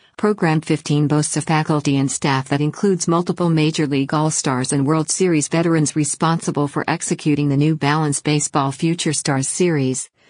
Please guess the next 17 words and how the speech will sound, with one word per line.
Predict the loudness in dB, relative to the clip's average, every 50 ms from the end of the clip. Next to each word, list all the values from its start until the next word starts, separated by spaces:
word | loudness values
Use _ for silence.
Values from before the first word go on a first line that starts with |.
| _ -20 -20 -20 _ -20 -20 -20 -20 -20 -20 _ _ 0
an | 2 2
initiative | 4 4 2 2 0 0 -2 -2 -2 -4 -2 -2
between | -4 -2 0 0 0 2
the | 0 0
two | 0 0 2 2 2
organizations | 2 2 2 2 2 2 2 2 0 0 0 0 -2 -2 -2 -4 -4
to | -2 0
elevate | 0 2 2 0 0 0 -2 -2
the | -2 -2
game | 0 0 0 2 0
of | 0 -2 0
baseball | 0 0 0 0 0 -2 -2 0
by | 0 0 -2
providing | -2 -2 -2 0 0 0 2 2 2 0 0
amateur | 0 0 0 0 -2 -2 -2 -2 -2 -2
players | -2 -2 -2 0 0 0 0 -2
across | -4 -4 -2 -2 -2 -2